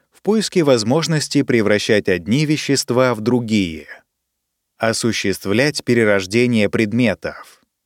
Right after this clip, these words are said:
Самый известный пример — попытки алхимиков превратить камень, уголь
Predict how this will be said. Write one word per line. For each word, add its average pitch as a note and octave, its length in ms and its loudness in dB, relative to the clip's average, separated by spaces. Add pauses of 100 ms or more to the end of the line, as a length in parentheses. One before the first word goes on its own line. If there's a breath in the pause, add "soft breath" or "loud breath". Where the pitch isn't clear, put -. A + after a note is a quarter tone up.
(580)
Самый G2+ 420 0
известный G#2 460 0
пример — C3+ 400 0
попытки E3 480 -2
алхимиков D3+ 640 0
превратить A#2+ 640 0
камень, B2 540 0 (220 soft breath)
уголь A#2+ 480 0